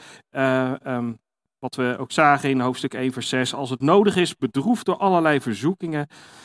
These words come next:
eh, maar dat, eh, ja, dat we daar naar uit mogen blijven kijken, ehm, ehm, in de eeuwigheid. En, ehm,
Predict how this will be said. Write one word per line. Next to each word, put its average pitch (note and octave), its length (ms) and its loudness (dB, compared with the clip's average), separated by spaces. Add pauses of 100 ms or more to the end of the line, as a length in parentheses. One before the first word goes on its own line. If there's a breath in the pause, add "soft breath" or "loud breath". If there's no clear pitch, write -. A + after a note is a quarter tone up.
(140 loud breath)
eh, A#2 160 -20
maar B2 180 -6
dat, - 320 -8 (100)
eh, B2 220 -16 (380)
ja, D#3 180 0
dat C#3 160 -4
we - 60 -2
daar D3 140 4
naar C#3+ 220 0
uit G3 260 4
mogen C#3+ 360 2
blijven D3+ 400 2
kijken, D3+ 480 2 (280 loud breath)
ehm, B2 420 -6 (100)
ehm, A#2 220 -12 (380)
in C#3 140 -2
de C3 80 2
eeuwigheid. A2+ 640 0 (1700 loud breath)
En, F#3+ 320 4
ehm, F3+ 400 4